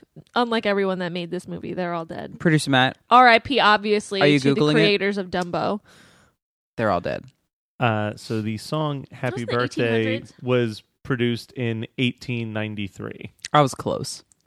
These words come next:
Speaker 1: No, you weren't.
Speaker 3: You were
Speaker 2: Okay.
Speaker 3: fifty years close.
Speaker 2: Within fifty years.
Speaker 1: You thought this movie originated the Happy Birthday song.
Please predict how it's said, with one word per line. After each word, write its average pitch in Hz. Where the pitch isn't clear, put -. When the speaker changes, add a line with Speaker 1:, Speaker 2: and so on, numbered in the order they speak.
Speaker 1:
No, 202
you 175
weren't. 160
Speaker 3:
You 202
were -
Speaker 2:
Okay. 220
Speaker 3:
fifty 202
years 147
close. -
Speaker 2:
Within 220
fifty 185
years. 123
Speaker 1:
You 381
thought 339
this 302
movie 277
originated 233
the 214
Happy 247
Birthday 233
song. 180